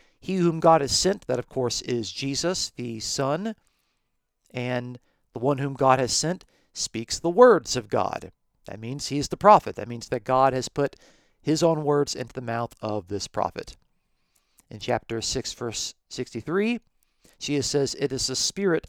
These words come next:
that gives life. The flesh profits nothing. The words that I've spoken to you are spirit and are life." That's chapter six, verse sixty-three.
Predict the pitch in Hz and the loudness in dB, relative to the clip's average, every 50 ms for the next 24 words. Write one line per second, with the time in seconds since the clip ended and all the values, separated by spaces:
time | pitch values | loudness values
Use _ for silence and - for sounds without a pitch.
0 | _ - 110 104 120 123 127 - - - 113 101 127 127 123 107 101 90 101 104 | _ -12 -6 0 2 2 2 2 -2 -6 -12 -6 -4 -4 -4 -4 -6 -4 -2 0
1 | 104 104 123 165 - - - _ _ _ _ _ _ _ _ _ _ _ _ _ | 0 0 0 -2 -4 -10 -20 _ _ _ _ _ _ _ _ _ _ _ _ _
2 | - 131 - - 170 170 170 156 - - - - - 131 127 - - - - - | -12 -10 -4 4 6 6 6 4 2 -4 -8 -2 2 2 2 2 0 -6 -4 2
3 | 190 202 - - 202 196 196 190 175 _ _ _ _ _ _ _ _ - 143 139 | 2 2 4 2 -2 -2 -2 -6 -10 _ _ _ _ _ _ _ _ -4 -2 0
4 | 135 160 180 175 175 180 180 - - - - - 135 143 135 - - - - 160 | 4 6 6 6 6 4 2 0 -2 -6 -4 -4 -2 -2 -2 -2 -2 2 4 4
5 | 147 131 - 156 143 - - 196 180 147 139 135 139 143 - - - 156 175 151 | 4 4 2 -4 -6 -6 -8 -8 -6 -4 -4 -2 -2 -4 -4 2 4 6 8 8
6 | 127 120 123 123 - - - - - 120 120 127 131 - - - - _ _ _ | 8 6 4 2 0 -2 -2 -2 -4 -4 -4 -4 -4 -6 -8 -14 -20 _ _ _
7 | _ _ _ - 123 120 120 120 120 120 123 117 - _ - 110 104 104 107 107 | _ _ _ -10 -8 -6 -6 -6 -6 -8 -10 -14 -14 _ -8 -6 -4 -4 -4 -4
8 | 104 107 110 104 _ _ - 107 107 131 123 101 - - - - _ _ _ _ | -4 -6 -8 -10 _ _ -10 -2 0 2 2 2 0 -6 -16 -20 _ _ _ _
9 | _ _ _ _ _ _ _ _ _ - 98 92 - - - - 101 - - 104 | _ _ _ _ _ _ _ _ _ -12 -12 -12 -12 -12 -12 -12 -12 -12 -12 -14
10 | - - 107 - - - 107 98 - - - 98 - - 104 - 135 135 120 101 | -12 -12 -12 -12 -14 -14 -12 -12 -12 -12 -14 -16 -14 -16 -14 -12 -8 -8 -8 -8
11 | 90 - | -8 -12